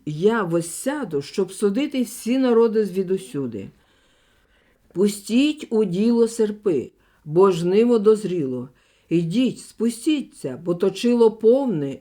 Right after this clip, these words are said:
і підточілля переливаються, тому що злість їхня велика». Натовпи натовпи у долині суду, бо близько день Господній до долини суду.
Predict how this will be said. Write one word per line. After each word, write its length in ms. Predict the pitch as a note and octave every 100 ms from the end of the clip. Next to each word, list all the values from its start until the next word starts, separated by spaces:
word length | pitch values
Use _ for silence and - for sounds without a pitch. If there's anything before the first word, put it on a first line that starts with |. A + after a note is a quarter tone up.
| -
і 120 | F#3+
підточілля 920 | F3+ G#3 - F#3+ F#3+ A#3+ C4+ B3+ B3
переливаються, 1040 | B3 A#3 A#3 A#3+ A#3 F3+ C3 C3 - F#2+ - _ _ _ -
тому 360 | F#3+ G#3+ A#3+
що 300 | A#3 - F#3+
злість 680 | E3+ D#3 E3+ B3 D#4 - -
їхня 560 | D#3 D3 C#3 B2+ A#2+ - -
велика». 640 | C#3+ F#3+ E3 C#3+ - A2+ C#3+ _ _ _ _ _ _ _ _
Натовпи 920 | C3 D3+ F#3 A3+ G#3 E3 A2+ C3 B2 - _ _ _ _ -
натовпи 680 | C#3+ F3 C#4 D#4 G3+ E3+ F3+
у 160 | F3 F3+
долині 460 | F3+ F3 G3+ F#3+
суду, 580 | F#3+ - F#3 C#3 A#2+ A#2+ _ _ _ _ -
бо 220 | D#3 F#3
близько 680 | F3 E3 C4 D#4 - - D#3+
день 320 | D3 G#3+ A#3
Господній 720 | F3 D#3+ - F#3+ C4+ G3+ C#3
до 160 | B2+ D3
долини 500 | D3 D3 D3 F#3 F3+
суду. 580 | F3 - C3+ A#2+ B2